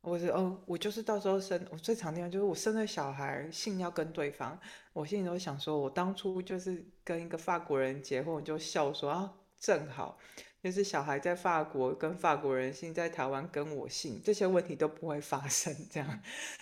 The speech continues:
Speaker 1: 结果、嗯，这些事情根本不用想，我们就离婚了。哈，
Speaker 2: <laughs>
Speaker 1: 所以，<laughs> 所以你，你以为你在追求的那个平等哦，它未必真的会发生，而且你也未必用得到。<laughs>
Speaker 2: OK，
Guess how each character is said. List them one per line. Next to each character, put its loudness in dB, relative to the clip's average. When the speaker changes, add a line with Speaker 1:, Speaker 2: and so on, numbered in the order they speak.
Speaker 1:
结 6
果、 6
嗯， 2
这 6
些 6
事 6
情 -2
根 4
本 2
不 -2
用 2
想， -6
我 -4
们 0
就 6
离 2
婚 2
了。 -4
哈， 2
Speaker 2:
<laughs> -18
Speaker 1:
所 10
以， 12
<laughs> -8
所 8
以 12
你， 10
你 8
以 8
为 8
你 8
在 10
追 8
求 6
的 6
那 4
个 6
平 0
等 6
哦， 0
它 6
未 8
必 6
真 0
的 6
会 8
发 4
生， 4
而 12
且 8
你 4
也 6
未 12
必 4
用 8
得 6
到。 6
<laughs> -14
Speaker 2:
OK， 0